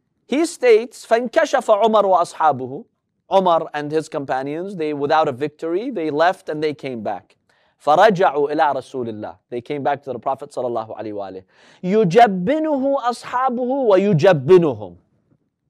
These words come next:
These are the words of who? Tabari, the Sunni historian. He says he came back while his companions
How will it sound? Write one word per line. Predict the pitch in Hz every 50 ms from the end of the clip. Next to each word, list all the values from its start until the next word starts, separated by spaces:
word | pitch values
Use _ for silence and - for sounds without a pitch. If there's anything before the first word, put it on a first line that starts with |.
| _ _ _ _ _ _ _ _ _ _ _ _ _ _ _
These | 151 175 185 208
are | 240 247
the | 208 233
words | 226 247 277 285 226 214 - -
of | 180 180 175
who? | 180 240 320 320 269 - - _ _ _ _ _ _ _ _ _ _
Tabari, | - 302 302 262 - 190 180 226
the | 160 160
Sunni | 156 - - 214 208 214 196
historian. | 180 175 165 - - 151 135 120 104 98 98 - _ _ _ _ _ _ _ _ _ _ _ _ _
He | - 202 214
says | 208 - 269 285 262 226
he | 214 208 214 202
came | - - - 254 285 294 262 233 196
back | 226 226 214 190 170 170 - -
while | 185 180 185 196 214 214 202
his | 208 247 320 294 -
companions | - - 226 214 196 226 202 196 196 185 175 165 165 156